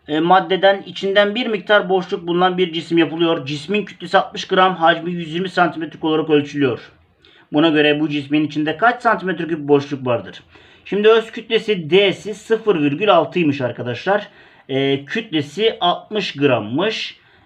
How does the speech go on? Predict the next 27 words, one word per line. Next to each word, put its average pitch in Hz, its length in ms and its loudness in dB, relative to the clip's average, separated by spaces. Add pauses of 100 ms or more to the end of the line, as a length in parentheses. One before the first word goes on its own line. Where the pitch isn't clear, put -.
E, 135 160 -2
hacmi 127 540 0
de 160 60 -2
yüz 165 640 -4
yirmi 190 600 -2
santimetre 160 880 0
küpmüş. 131 640 -8 (540)
Şimdi 226 240 -4
normalde, 233 500 4
e, 254 360 0 (1080)
M 175 560 2
eşittir 180 720 -2
D 185 240 4
çarpı 165 440 -2
V 175 160 2
idi, 165 460 0
değil 220 80 2
mi? 143 200 0 (440)
Manisa 165 400 2
devesiydi. 131 680 2 (280)
M'miz 202 640 2
altmış 214 500 -2
gram, 202 480 0
D'miz 165 440 4
sıfır 170 440 -6
virgül 190 300 0
altı. 196 500 2